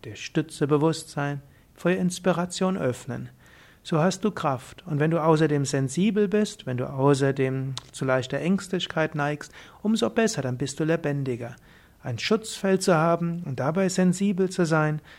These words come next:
das macht ein intensives Leben, das macht ein feinfühliges Leben und das macht ein freudevolles, interessantes Leben aus.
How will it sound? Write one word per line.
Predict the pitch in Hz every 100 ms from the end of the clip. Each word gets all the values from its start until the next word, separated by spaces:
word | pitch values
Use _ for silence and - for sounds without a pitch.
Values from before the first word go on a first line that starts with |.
| - _
das | 131 117 127
macht | 131 131 - - -
ein | 135 123
intensives | 160 135 127 123 131 196 190 -
Leben, | 170 165 165 165 - - - -
das | 127 -
macht | 131 120 - 139
ein | 123 120
feinfühliges | - 139 190 185 196 185 180 170
Leben | 165 151 147 147 - - - _
und | 196 190
das | 180
macht | 143 127 -
ein | 165
freudevolles, | 160 - 131 143 143 135 147 147 147
interessantes | 165 - 170 139 135 127 123
Leben | 127 117 117 120
aus. | 65 - -